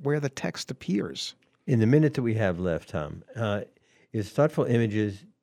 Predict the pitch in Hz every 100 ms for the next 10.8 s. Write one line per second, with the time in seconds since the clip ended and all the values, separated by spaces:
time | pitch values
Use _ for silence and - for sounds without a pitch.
0 | _ 127 123 180 175 135 127 120 113 -
1 | - _ _ _ _ 104 101 104 101 107
2 | 87 - 95 92 101 92 - _ _ _
3 | - 107 - _ _ _ _ _ 113 92
4 | 92 90 120 107 98 - - 104 95 87
5 | 101 95 90 - - 90 85 87 92 -
6 | 107 - - _ _ - 131 123 127 117
7 | 135 135 113 - _ _ _ 107 110 101
8 | - 101 95 - - - - 95 90 80
9 | - - - _ _ 113 143 113 104 120
10 | _ _ _ _ _ _ 170 147